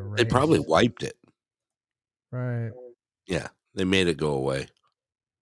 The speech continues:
Speaker 2: I'll look one more place here.
Speaker 1: Tick, welcome to the show. Rocky, welcome.
Speaker 2: Okay, there's he re-, he resigned.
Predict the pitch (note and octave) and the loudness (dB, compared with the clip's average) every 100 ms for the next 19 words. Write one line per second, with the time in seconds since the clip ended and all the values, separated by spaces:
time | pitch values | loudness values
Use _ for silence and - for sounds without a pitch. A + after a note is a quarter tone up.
0 | _ _ _ _ _ _ - B2+ A#2 A#2 | _ _ _ _ _ _ -14 -10 -8 -8
1 | G#2+ A#2+ A#2 A#2 A#2 - B2+ B2 - C#3 | -10 -14 -12 -12 -16 -16 -16 -14 -16 -16
2 | B2 A#2+ A2 _ _ _ _ _ _ _ | -14 -12 -14 _ _ _ _ _ _ _
3 | - F#3 G#3 - F2+ - F2+ E2 D2+ A2 | -2 0 0 0 0 0 -2 -2 0 0
4 | G2 C2 D#2+ D#3 - E2+ E2+ D#3 - C2+ | 0 2 4 4 4 0 4 2 2 -6
5 | - _ _ _ _ _ _ _ _ _ | -6 _ _ _ _ _ _ _ _ _
6 | _ _ _ _ _ _ _ _ _ _ | _ _ _ _ _ _ _ _ _ _
7 | _ _ _ _ _ _ - B2+ B2+ A2+ | _ _ _ _ _ _ -12 -10 -8 -6
8 | C3 C#3+ A#2 D3+ C3 C3+ D3 C3 B2+ A#2+ | -6 -6 -6 -6 -2 -2 -2 -2 -2 -2
9 | G#2 A#2 A#2 A#2+ B2+ D3+ | -4 -4 -4 -4 -4 -4